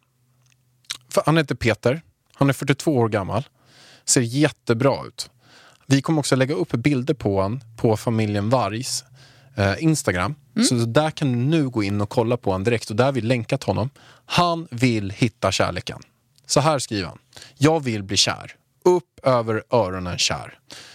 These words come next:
Speaker 1: Och leva lyckligt med dig i alla våra dagar tills döden skiljer oss åt."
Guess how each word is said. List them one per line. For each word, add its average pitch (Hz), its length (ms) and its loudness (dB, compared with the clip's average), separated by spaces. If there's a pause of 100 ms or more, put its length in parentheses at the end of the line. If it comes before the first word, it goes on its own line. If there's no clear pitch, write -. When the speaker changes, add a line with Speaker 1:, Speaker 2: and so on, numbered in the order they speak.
(320)
Speaker 1:
Och 151 60 4
leva 139 260 2
lyckligt 143 500 -2
med 113 120 2
dig 131 380 0
i 117 140 0
alla 123 240 2
våra 123 180 2
dagar 113 280 0
tills 104 200 -6
döden 101 440 2
skiljer 95 320 -2
oss - 140 -2
åt." - 340 -6